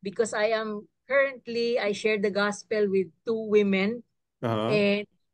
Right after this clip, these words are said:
Speaker 1: kami sa point niya, salvation, do, do they believe in Jesus and trust in Jesus? Then we also had lessons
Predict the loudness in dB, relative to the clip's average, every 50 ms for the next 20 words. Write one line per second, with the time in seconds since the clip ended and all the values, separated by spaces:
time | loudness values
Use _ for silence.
0 | -10 -6 -4 -2 0 0 0 0 0 0 0 0 0 -4 -8 _ _ _ -4 -2
1 | -2 -2 -2 -4 -6 -6 -4 -2 0 0 0 -2 -2 -4 -4 -4 -4 -4 2 4
2 | 4 4 4 0 -4 -2 2 2 4 4 2 2 0 -2 -4 -6 -8 -12 _ _
3 | _ _ -16 -16 -16 -16 -18 _ _ _ _ _ -18 -18 -16 -14 -10 -8 -8 -6
4 | -6 -4 -2 -2 -2 -2 -2 -4 -4 -4 -4 -6 -6 -6 -6 -6 -6 -6 -4 -6
5 | -6 -4 -2 -2 -2 -2 -2 -4 -4 -4 -2 -2 -4 -4 -4 -4 -2 -2 -2 0
6 | -2 -2 -6 -8 _ _ _ _ _ _ _ _ _ -8 -8 -6 -4 -4 -2 -2
7 | 0 2 2 2 0 0 -2 -2 -2 -2 -2 0 0 0 0 -2 -2 -4 -4 -4
8 | -4 -6